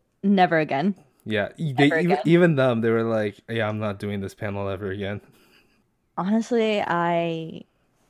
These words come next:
Speaker 1: for my next tattoo, which is, like, a month away, we'll say, yeah.
Speaker 2: Yeah.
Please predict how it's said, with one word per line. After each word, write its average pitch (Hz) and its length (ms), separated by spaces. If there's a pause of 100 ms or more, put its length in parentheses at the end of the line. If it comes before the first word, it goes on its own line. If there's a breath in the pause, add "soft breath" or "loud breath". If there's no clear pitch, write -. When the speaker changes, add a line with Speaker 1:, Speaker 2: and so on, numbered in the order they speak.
(280)
Speaker 1:
for 190 240
my 170 380
next 170 420
tattoo, 170 420
which 165 200
is, 165 120
like, 151 200 (1120)
a - 60
month 226 260
away, 147 380 (300)
we'll 185 80
say, 180 280 (100)
yeah. 165 240 (160)
Speaker 2:
Yeah. 92 300